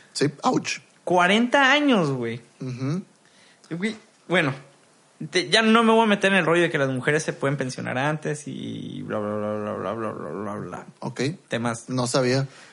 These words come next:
Speaker 1: Creo
Speaker 2: Sí.
Speaker 1: que por ley son mil doscientas cincuenta semanas mínimo las que tienes que cotizar en el
Speaker 2: Cotizar.
Speaker 1: se-, ajá. O sea, ya no es tanto por edad de que a los sesenta, sesenta y cinco
Speaker 2: Son
Speaker 1: años.
Speaker 2: semanas cotizadas.
Speaker 1: Ah, mil doscientas cincuenta.
Speaker 2: Mira, ahorita,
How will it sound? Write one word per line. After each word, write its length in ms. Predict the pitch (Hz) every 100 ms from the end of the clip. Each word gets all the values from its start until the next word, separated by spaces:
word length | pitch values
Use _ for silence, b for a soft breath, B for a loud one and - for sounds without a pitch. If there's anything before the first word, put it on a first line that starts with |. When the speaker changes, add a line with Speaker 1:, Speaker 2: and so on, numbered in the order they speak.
| -
Speaker 1:
Creo 140 | 139
Speaker 2:
Sí. 60 | 180
Speaker 1:
que 40 |
por 220 | 202 - 139
ley 140 | 156
son 200 | 170 180
mil 160 | 180 190
doscientas 420 | 185 185 170 190
cincuenta 460 | 165 135 139 139 170
semanas 580 | 135 123 127 156 147 -
mínimo 640 | 135 143 190 247 285 359
las 180 | 170 139
que 80 | 139
tienes 260 | 131 139 151
que 120 | -
cotizar 440 | 175 135 120 131
en 100 | 147
el 60 | 160
Speaker 2:
Cotizar. 180 | 170 131
Speaker 1:
se-, 60 |
ajá. 280 | 131 127 143 143 B B 139 135 B B B B -
O 100 | 131
sea, 120 | 139
ya 140 | 131
no 100 | 143
es 100 | 160
tanto 360 | - 165 180 180
por 160 | 135 127
edad 280 | 117 123 127
de 140 | 139
que 80 | 120
a 20 |
los 120 | 120 117
sesenta, 380 | - 135 135 139
sesenta 340 | 143 127 120
y 40 |
cinco 180 | 113 156
Speaker 2:
Son 80 | 151
Speaker 1:
años. 80 | 131
Speaker 2:
semanas 240 | 151 151 151
cotizadas. 440 | 143 - 127 123
Speaker 1:
Ah, 140 | 123
mil 280 | 123 135 151
doscientas 400 | 160 151 139 151
cincuenta. 420 | 123 110 92 - B B B B B B
Speaker 2:
Mira, 320 | - 147 117 - _
ahorita, 880 | 135 151 156 185 185 185 180 -